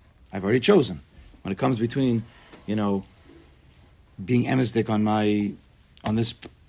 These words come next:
paperwork, whatever it is, or whatever the Indian is, well, now I have a desire for money, and I have Kabbalas Malchus Shamayim. Unfortunately, our desires come much quicker and much faster than our Kabbalas Malchus Shamayim. So if you don't clean that out,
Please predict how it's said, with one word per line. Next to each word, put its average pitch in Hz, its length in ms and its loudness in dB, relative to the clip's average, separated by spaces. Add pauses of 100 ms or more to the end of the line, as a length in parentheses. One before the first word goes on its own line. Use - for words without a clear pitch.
paperwork, 110 560 0
whatever 113 300 4
it 98 80 2
is, 107 340 0
or - 160 -8
whatever 113 180 0
the 113 120 0
Indian 98 180 -4
is, 87 220 -8 (580)
well, 123 140 -2
now 101 100 0
I - 40 2
have 101 100 0
a - 20 0
desire 95 300 -4
for 85 100 -8
money, 90 380 -4 (480)
and 107 80 -2
I 107 40 0
have 104 80 -6
Kabbalas 113 320 0
Malchus 104 300 -2
Shamayim. 90 280 -6 (1120)
Unfortunately, 104 540 -2
our 101 100 -2
desires 92 380 -4
come 95 280 -4 (420)
much 101 280 -8
quicker 110 240 -2
and 104 80 -2
much 107 160 -4
faster 151 340 -4
than 87 320 -8 (160)
our 95 60 -14
Kabbalas 90 360 -10
Malchus 80 280 -12
Shamayim. 76 260 -16 (760)
So - 80 -18
if - 20 -12
you 98 80 -2
don't 123 160 0
clean 127 340 -2
that 120 160 2
out, 123 380 6